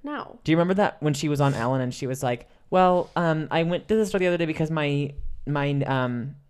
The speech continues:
Speaker 2: maid was out, and so I had to go
Speaker 1: <gasps>
Speaker 2: buy
Speaker 1: I didn't know this.
Speaker 2: avocados." And I was like, "That's hilarious."
Speaker 1: See, that's when you just, like, DoorDash that or Postmates
Speaker 2: I think it
Speaker 1: it.
Speaker 2: was before DoorDash was a thing.
Speaker 1: Uh-uh. Wow.
Speaker 2: It was quite a while ago.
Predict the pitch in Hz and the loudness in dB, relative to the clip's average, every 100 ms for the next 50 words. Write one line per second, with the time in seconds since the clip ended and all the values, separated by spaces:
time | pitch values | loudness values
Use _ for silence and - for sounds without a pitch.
0 | - 139 139 147 143 139 131 127 - 135 | -4 2 2 2 0 2 4 4 2 -2
1 | 135 127 127 127 139 135 131 123 123 120 | 0 2 2 -2 0 2 6 6 6 2
2 | 127 269 277 135 135 135 117 117 107 101 | -4 -6 0 4 4 4 0 2 2 -2
3 | 131 - - _ _ - _ _ _ - | -6 -12 -16 _ _ -20 _ _ _ -10
4 | 110 87 110 117 92 - 117 117 - 76 | -8 -6 -6 -8 -8 -8 -6 -6 -8 -10
5 | 71 294 294 294 349 285 233 - 202 190 | -6 -6 -6 -6 -6 -6 -8 -12 -12 -12
6 | - 202 - 220 - - - - _ - | -12 -10 -10 -14 -16 -18 -16 -18 _ -20
7 | _ _ - 226 - 226 - - 147 156 | _ _ -16 -16 -14 -14 -14 -10 -8 -6
8 | 170 147 131 113 113 - 107 113 - - | -6 -4 -4 -2 -6 -2 -4 -4 -8 -8
9 | 95 - - - - 110 - 87 175 233 | -8 -8 -12 -16 -14 -12 -10 -12 -14 -14
10 | - - - - - 120 120 143 139 139 | -18 -18 -16 -16 -14 -6 -2 -2 0 0
11 | 104 78 64 71 76 | 0 -4 -6 -10 -12